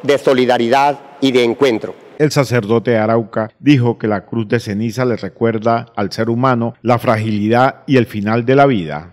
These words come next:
Speaker 1: La ceniza es un elemento que nos recuerda la fragilidad, el final. Así terminan las cosas, en cenizas. Nuestro cuerpo también.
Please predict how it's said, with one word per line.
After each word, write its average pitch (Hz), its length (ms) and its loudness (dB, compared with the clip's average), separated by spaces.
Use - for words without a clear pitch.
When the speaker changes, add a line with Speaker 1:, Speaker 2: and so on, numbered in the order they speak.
Speaker 1:
La 135 160 2
ceniza 190 680 2
es 151 400 2
un 175 140 4
elemento 151 760 2
que 147 120 2
nos 139 160 2
recuerda 156 680 2
la 131 160 2
fragilidad, 127 600 2
el 151 120 0
final. 165 380 2
Así 135 240 0
terminan 180 380 2
las 147 160 2
cosas, 123 380 2
en 143 200 0
cenizas. 139 560 0
Nuestro 143 320 2
cuerpo 180 380 2
también. 127 500 2